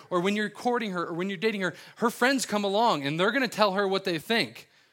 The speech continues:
So you need to keep, you need to keep them in the loop too. N-, not with the weird stuff, but with just, like, you need to be nice to them, because they're in there too. But we see this beautiful, beautiful, beautiful love story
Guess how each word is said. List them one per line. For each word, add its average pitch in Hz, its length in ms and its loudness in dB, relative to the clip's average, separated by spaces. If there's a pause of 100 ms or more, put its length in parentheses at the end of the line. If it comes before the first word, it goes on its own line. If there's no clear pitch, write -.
(580)
So - 180 0
you 208 200 2
need 226 180 0
to 220 60 -4
keep, 220 280 -2 (320)
you 190 80 -6
need 202 140 -2
to 202 80 -4
keep 175 320 -6
them 233 200 4
in 220 100 0
the 180 60 -2
loop 175 260 -2
too. 143 280 -2
N-, 185 120 -6
not 202 180 2
with 214 100 -8
the 220 80 -4
weird 214 240 -4
stuff, 151 220 -4
but 165 100 -4
with 170 220 -2
just, 202 200 -4
like, 190 160 0 (160)
you 151 80 -6
need 160 100 -4
to 165 60 -10
be 220 80 -2
nice 233 380 0
to 160 120 -4
them, 110 280 -4 (200)
because 165 300 -2
they're 202 240 0
in 185 240 -2
there 165 200 -4
too. 175 420 -12 (1300)
But 196 140 -2
we 190 120 -4
see 233 200 -2
this 185 180 -4
beautiful, 180 680 -6 (280)
beautiful, 151 720 -4 (420)
beautiful 139 840 -8 (560)
love 131 200 -2
story 104 480 -12